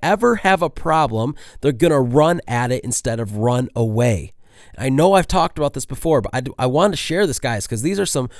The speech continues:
real life examples. Like, this happened today.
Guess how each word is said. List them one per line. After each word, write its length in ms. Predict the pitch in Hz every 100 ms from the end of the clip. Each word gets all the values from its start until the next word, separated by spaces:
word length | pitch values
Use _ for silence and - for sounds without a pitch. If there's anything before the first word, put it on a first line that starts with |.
| -
real 520 | 127 127 165 190 202 - - -
life 460 | 123 131 139 165 -
examples. 840 | 156 120 180 233 196 101 - - - - - - - -
Like, 260 | 131 135 -
this 260 | 147 208
happened 540 | - 202 202 175 160 - - -
today. 600 | 254 208 220 220 -